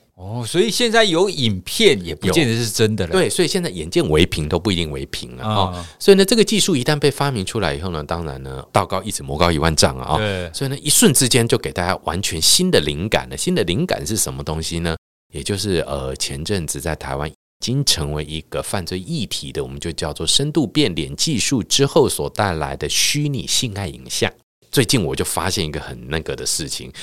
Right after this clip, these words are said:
Speaker 2: 我们的警察还在宣导青少年暑假期间为了避免在网络上受害，所以呢，他们第一个要青少年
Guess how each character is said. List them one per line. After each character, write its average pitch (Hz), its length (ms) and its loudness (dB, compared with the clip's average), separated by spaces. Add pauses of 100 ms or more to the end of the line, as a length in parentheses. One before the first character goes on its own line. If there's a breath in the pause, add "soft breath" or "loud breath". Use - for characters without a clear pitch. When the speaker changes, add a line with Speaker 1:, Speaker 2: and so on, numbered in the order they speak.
(140 loud breath)
Speaker 2:
我 - 80 -4
们 87 80 -2
的 120 60 0
警 117 240 -4
察 71 200 0
还 80 180 -2
在 104 120 2
宣 95 260 2
导 71 160 0
青 92 220 0
少 92 200 2
年 76 140 -2
暑 82 200 0
假 117 180 4
期 92 260 2
间 104 220 2
为 123 160 4
了 95 80 4
避 123 240 0
免 90 160 0
在 113 120 2
网 87 180 2
络 120 120 2
上 113 200 2
受 117 200 6
害， 113 220 2
所 107 180 -2
以 117 80 -4
呢， 85 140 -4
他 - 160 0
们 104 140 4
第 110 180 2
一 113 40 0
个 98 140 2
要 101 140 6
青 98 200 -2
少 95 140 -2
年 78 100 -6